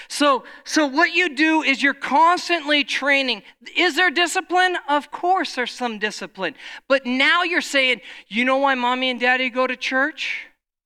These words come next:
'Cause we love the Lord Jesus." Why we speak the way we speak is because, and we start to train and educate them. This is from five to twelve. Five to twelve is training and teaching.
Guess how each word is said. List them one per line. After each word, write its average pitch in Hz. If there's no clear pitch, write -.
'Cause 190
we 285
love 202
the 175
Lord 170
Jesus." 170
Why 294
we 311
speak -
the 285
way 269
we 262
speak 294
is 233
because, 240
and 269
we 294
start 320
to 277
train 320
and 247
educate 254
them. 180
This 302
is 381
from 285
five 269
to 208
twelve. 285
Five 302
to 294
twelve 294
is -
training 285
and 180
teaching. 226